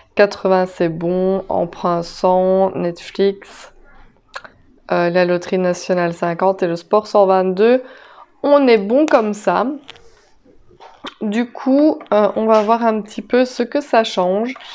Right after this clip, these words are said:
Alors, euh, quand je fais mes petites additions, je, euh, fais toujours, euh, j-, j'arrondis vers le haut. Je n'arrondis pas, euh, vers le bas, <laughs> j'arrondis vers le haut pour ne, pour être sûr de laisser assez d'argent sur mon compte.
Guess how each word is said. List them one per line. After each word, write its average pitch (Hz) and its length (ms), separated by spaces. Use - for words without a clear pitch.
Alors, 240 520
euh, 214 120
quand 226 160
je - 80
fais 247 100
mes 226 100
petites 220 300
additions, 220 680
je, 202 280
euh, 196 760
fais 208 180
toujours, 226 480
euh, 196 280
j-, 185 200
j'arrondis 208 480
vers 220 200
le 208 180
haut. 170 180
Je - 160
n'arrondis 180 460
pas, 196 400
euh, 175 200
vers 180 280
le 160 140
bas, 185 380
<laughs> 196 100
j'arrondis 175 680
vers 196 220
le 190 200
haut 233 140
pour 214 200
ne, 170 300
pour 165 240
être 170 100
sûr 220 160
de 202 80
laisser 170 260
assez 196 260
d'argent 202 320
sur 214 180
mon 196 180
compte. - 380